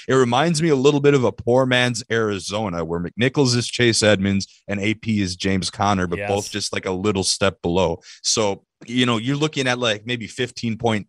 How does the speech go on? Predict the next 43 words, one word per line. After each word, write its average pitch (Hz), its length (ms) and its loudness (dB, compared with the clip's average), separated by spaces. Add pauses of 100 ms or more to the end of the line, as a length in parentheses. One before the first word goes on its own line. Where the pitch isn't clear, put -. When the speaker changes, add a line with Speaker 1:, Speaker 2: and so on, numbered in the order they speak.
(120)
Speaker 1:
fantasy 107 340 -4
ceilings 107 600 -2
in 95 80 -4
some 90 260 0
weeks 90 260 -2
for 90 140 -4
these 87 260 -4
guys. 90 360 2 (260)
And, 117 100 0
I 117 40 2
mean, 120 120 0
the 117 60 -2
Titans' 113 360 -2
offense 98 380 -4
just - 180 -10
isn't 92 200 -6
gonna 92 140 -2
run 87 380 -2 (420)
like 104 180 0
it 90 140 -6
did 113 220 0
with, 80 160 -6 (160)
with 92 220 0
Derrick 85 300 -2
Henry. 82 240 -4
So 107 120 -4
there 117 100 4
will 127 120 4
be 127 100 2
less 117 220 0
touches 110 340 -2
to 95 80 -10
go 104 140 4
around. 92 380 2
I 90 60 0
think 101 220 -10
they'll 101 120 -4
be 101 120 -6
a 98 80 -2
little 104 320 2
more 107 180 2
pass 101 400 -2
happy. 98 440 0